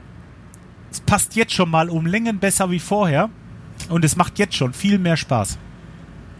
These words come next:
Wenn ich jetzt die richtigen Trommelfälle habe und, äh, dementsprechend das Stimmgerät und das schön fein einstellen kann, ich glaube, dann, ja, dann <laughs>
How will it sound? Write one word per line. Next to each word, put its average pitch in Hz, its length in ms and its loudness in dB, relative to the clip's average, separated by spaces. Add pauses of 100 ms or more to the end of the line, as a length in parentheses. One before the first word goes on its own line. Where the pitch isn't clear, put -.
(960)
Wenn 156 120 4
ich 160 100 0
jetzt 220 220 2
die 214 80 4
richtigen 185 420 0
Trommelfälle 160 560 2
habe 131 400 2 (680)
und, 151 300 2
äh, 147 320 4
dementsprechend 165 720 0
das 135 80 0
Stimmgerät 185 580 2 (1500)
und 131 100 -2
das 135 120 2
schön 196 260 2
fein 170 340 0
einstellen 139 520 -2
kann, 143 300 -2 (580)
ich - 140 -12
glaube, 165 320 4
dann, 185 460 0 (1500)
ja, 160 220 6
dann 165 500 2 (360)
<laughs> 131 400 0